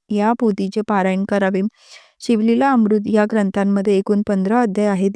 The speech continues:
या पंधरा अध्यायांपैकी प्रत्येक अध्यायात आपल्याला आपल्या जीवनातील प्रत्येक प्रश्नांची जी उत्तरं आहेत, ज्या समस्यांची उत्तरे आहेत,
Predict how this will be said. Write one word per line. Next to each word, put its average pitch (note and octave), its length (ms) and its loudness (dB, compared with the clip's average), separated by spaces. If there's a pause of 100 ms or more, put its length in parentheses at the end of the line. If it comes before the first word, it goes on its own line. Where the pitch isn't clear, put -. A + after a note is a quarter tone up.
(120)
या G3+ 240 2
पंधरा A3 340 2
अध्यायांपैकी G3+ 720 0
प्रत्येक A3+ 480 -2
अध्यायात G3+ 500 0
आपल्याला G3+ 400 -2 (500)
आपल्या C4 260 2
जीवनातील A3 680 0
प्रत्येक A#3+ 560 -2
प्रश्नांची G#3+ 640 0
जी G#3 140 -2
उत्तरं G3+ 420 0
आहेत, G3+ 220 0 (240)
ज्या G#3+ 300 2
समस्यांची G#3 640 -2
उत्तरे G3 360 -2
आहेत, G3+ 180 0